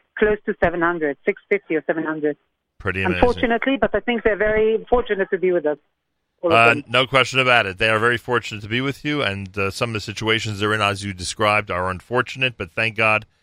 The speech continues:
Speaker 2: they have somewhere to turn, and their families have somewhere to turn when they're in this type of situation. Aleh is Israel's network of care for children with severe complex disabilities. They provide over seven hundred fifty children from around Israel with high-level medical and rehab care in four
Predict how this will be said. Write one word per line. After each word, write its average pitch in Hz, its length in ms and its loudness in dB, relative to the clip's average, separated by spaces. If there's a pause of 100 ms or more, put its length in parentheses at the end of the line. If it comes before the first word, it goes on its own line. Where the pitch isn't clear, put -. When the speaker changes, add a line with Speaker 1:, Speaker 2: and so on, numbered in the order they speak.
(460)
Speaker 2:
they 101 140 2
have 101 180 0
somewhere 113 400 0
to 101 80 -4
turn, 101 580 -2
and 95 220 -2
their 87 120 -2
families 143 520 0
have 90 160 -6
somewhere 92 280 -2
to 85 60 -4
turn 85 360 -4 (400)
when 98 160 -2
they're 95 140 2
in 98 80 -2
this 98 140 -4
type 90 240 -2
of 85 60 -8
situation. 90 600 -2
Aleh 123 580 2
is 123 160 -4
Israel's 135 460 0
network 135 400 0
of 110 160 -4
care 143 380 2
for 110 180 -6
children 131 400 -2
with 113 100 -4
severe 117 320 0
complex 120 460 -2
disabilities. 110 680 -2
They 101 120 -2
provide 110 360 2
over 117 380 0 (420)
seven 151 440 2
hundred 127 280 -2
fifty 139 320 -2
children 110 380 0
from 107 180 -4
around 110 320 2
Israel 107 300 -2
with 92 100 -4
high-level 107 480 0
medical 104 360 -2
and 95 120 -4
rehab 104 360 -2
care 98 260 2
in 87 80 -4
four 123 480 0